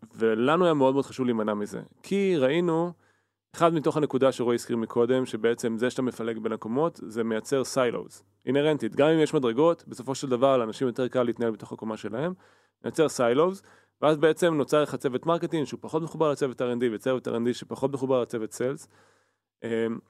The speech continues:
ולמה שלנו היה מאוד מאוד חשוב, זה בעצם, אה, לקחת את הצוותים ולשבור אותם ורטיקלית.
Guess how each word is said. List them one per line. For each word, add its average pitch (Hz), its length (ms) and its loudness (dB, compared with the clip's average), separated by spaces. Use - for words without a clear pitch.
ולמה 151 340 4
שלנו 185 260 2
היה 180 100 2
מאוד 165 200 0
מאוד 170 140 -2
חשוב, 185 320 -4
זה 135 120 -2
בעצם, 143 440 -2
אה, 113 160 0
לקחת 139 280 -4
את 131 40 -2
הצוותים 113 420 -4
ולשבור 117 380 0
אותם 135 280 0
ורטיקלית. 107 640 -6